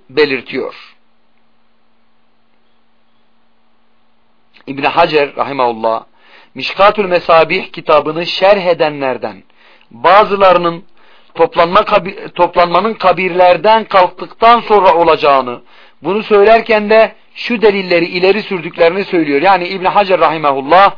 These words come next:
onlardan haber veriyor. Kimlerden? Mişkatül Mesahib'in şerhini yapanlardan bir kısmı diyorlar ki, bu toplanma diyorlar kabirden kalktıktan sonradır.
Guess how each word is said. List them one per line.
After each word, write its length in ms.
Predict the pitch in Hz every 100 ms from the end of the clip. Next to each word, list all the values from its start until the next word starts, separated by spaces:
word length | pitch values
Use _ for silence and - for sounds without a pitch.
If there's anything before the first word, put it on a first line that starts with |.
| - - - 156
onlardan 680 | 170 165 160 160 202 214 - - -
haber 380 | 156 175 165
veriyor. 300 | 143 123 123 - _ _
Kimlerden? 680 | 208 202 202 190 220 226 214 - -
Mişkatül 480 | 156 - 202 202 185
Mesahib'in 800 | 160 156 165 147 156 175 208 185 - _
şerhini 540 | - - 170 156 165 190
yapanlardan 1000 | 180 160 156 151 151 147 139 170 165 139 -
bir 300 | 135 180 175
kısmı 380 | - 147 147 135
diyorlar 540 | 143 180 170 156 143
ki, 300 | - 170 175 - - _ _
bu 160 | 208
toplanma 560 | 208 160 156 151 160 165
diyorlar 380 | 147 135 131 127
kabirden 540 | 160 147 147 143 170
kalktıktan 560 | 160 147 - 135 139 131
sonradır. 640 | - 113 104 - - -